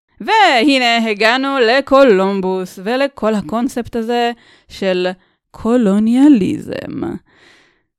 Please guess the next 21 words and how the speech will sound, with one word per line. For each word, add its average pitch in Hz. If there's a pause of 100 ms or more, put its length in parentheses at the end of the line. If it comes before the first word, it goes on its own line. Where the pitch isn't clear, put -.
(160)
כשקולומבוס 254
פגש 196
את 196
הטיינו, 180 (280)
הוא 240
כתב 269
עליהם, 240 (680)
"הם 381 (100)
יכולים 339 (100)
להיות 269 (280)
משרתים 247 (140)
טובים. 208 (600)
חמישים 349
איש 320
מאיתנו 196
יוכלו 285
להכניע 294
את 294
כולם 180 (360)
ולהכריח 220
אותם 214